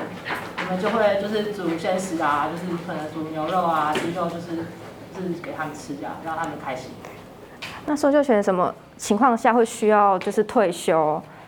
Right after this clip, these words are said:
Speaker 2: 是年纪太老还是什么状况下？
Speaker 1: 因为我们新北消防局的规定是，规定是八岁，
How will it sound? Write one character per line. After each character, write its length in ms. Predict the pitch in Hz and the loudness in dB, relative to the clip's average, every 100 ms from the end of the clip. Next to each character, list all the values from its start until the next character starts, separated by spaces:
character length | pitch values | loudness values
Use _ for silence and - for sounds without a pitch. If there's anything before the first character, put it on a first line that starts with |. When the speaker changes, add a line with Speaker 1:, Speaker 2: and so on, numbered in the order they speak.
| - - | -20 -2
Speaker 2:
是 140 | 262 | 4
年 240 | 226 180 | 6 4
纪 400 | 180 208 202 185 - | 4 4 4 4 0
太 220 | - 214 | 0 4
老 160 | 185 151 | 4 2
还 180 | 175 151 | 0 -4
是 240 | - 170 | 0 0
什 140 | 160 107 | 0 -2
么 120 | - | -2
状 180 | - - | 0 0
况 180 | 147 - | 0 -4
下？ 180 | 175 - - - | -4 -6 -6 -2
Speaker 1:
因 120 | 294 | 2
为 20 | |
我 80 | 311 | 4
们 80 | 226 | 4
新 160 | 269 | 4
北 120 | 269 - | 2 4
消 160 | 233 | 4
防 220 | 233 202 196 - - - - - | 6 4 2 -6 -10 -12 -12 -8
局 140 | 185 | -4
的 160 | 190 190 | 0 2
规 220 | 180 190 | 2 2
定 220 | 196 202 190 | 2 0 -2
是， 60 | 190 185 170 - - | 0 0 0 -2 -2
规 120 | 285 330 | 4 6
定 100 | 302 | 6
是 120 | 277 | 4
八 260 | - 185 | 6 6
岁， 240 | - - | 6 0